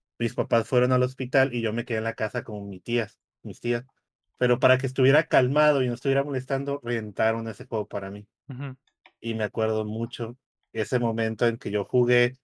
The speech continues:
Speaker 1: Congo's Capper y luego tra-, llegó mi hermanito del hospital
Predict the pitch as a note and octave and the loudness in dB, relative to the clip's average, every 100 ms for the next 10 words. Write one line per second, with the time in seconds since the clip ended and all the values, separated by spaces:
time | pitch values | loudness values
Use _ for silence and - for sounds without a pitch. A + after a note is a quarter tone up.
0 | _ - B2 C3 C3 C#3 C3 C3+ C3+ _ | _ 0 2 0 2 2 2 -4 -4 _
1 | - A2 G#2 A2 A#2+ A#2 A2 A2 A#2 A#2+ | -8 -2 0 0 -2 -2 0 0 2 2
2 | A#2+ A#2 A#2 A#2 A#2+ A#2+ A#2 - C3 B2+ | 2 0 -2 0 2 4 2 -2 -4 4
3 | C3 C3+ | 4 4